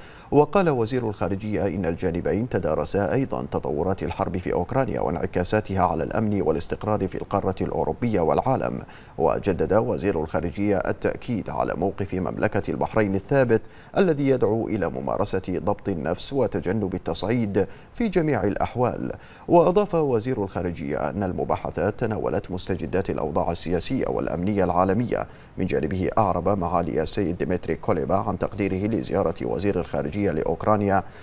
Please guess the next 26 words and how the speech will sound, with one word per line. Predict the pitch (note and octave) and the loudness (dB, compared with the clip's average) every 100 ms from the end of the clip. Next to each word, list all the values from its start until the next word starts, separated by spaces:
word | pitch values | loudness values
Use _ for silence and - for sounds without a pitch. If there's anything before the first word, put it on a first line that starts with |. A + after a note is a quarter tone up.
| - | -4
في | - F3+ | 4 4
ظل | C#3 A#2+ | 4 2
الظروف | G2+ F2+ F#2 - | 2 2 0 -2
الحالية، | D2+ F#2 B2+ A#2+ B1 A1 - - - - | -6 0 0 0 -2 -2 -2 -12 -18 -8
مشيدا | - C3+ C#3 D2 A#1 - - | -2 2 2 0 -4 -10 -6
بموقف | C2 F#2+ - G#2 G#2 | 2 2 4 0 0
مملكة | F#2 - D2+ A2+ A#2+ A2+ | -2 0 0 0 0 0
البحرين | G#2+ G2+ - C#2+ C2+ C2+ C2 - - - | 0 0 0 -2 -2 -6 -10 -14 -8 -2
الداعي | D#3 C#3 A2 G2 | 2 4 2 0
إلى | D2 | 0
وقف | D2+ - - | 0 -2 -2
الحرب | F2+ - D2+ D2 | -2 -2 -2 -4
في | - | -4
أوكرانيا، | D#2 D#2+ B2+ A#2+ A1+ C2+ - - - | -4 0 0 0 -2 -6 -8 -18 2
ومؤكدا | F3 F3 D3 A#2+ C3+ B2+ G#2+ G2 | 4 6 2 2 2 2 2 2
على | F#2 | 0
أهمية | F2 F#2+ G#2+ G2+ G2 | 0 0 0 0 0
دور | F#2+ G2+ G#2 | 0 0 0
مملكة | G2 E2+ B1+ F2+ G#2 E2 | -2 -2 -2 -2 -2 -2
البحرين | C#2 - C2+ D#2 | -2 -2 0 0
في | B2 | -2
المنظومة | C3 G#2 B1+ G#2 F#2 | -2 -4 -2 0 0
الخليجية | F2+ - F#2+ F2+ A2 C3 A2+ F#2 - - - | -2 0 0 0 0 2 2 2 -8 -20 -6
وعلى | - C2 D#2 | -4 0 -2
المستوى | - D#3+ - D#3 | 0 -2 2 2
الإقليمي | A#2+ G#2+ G#2 G2 F#2 E2+ C#2 | 2 2 0 0 0 -2 -4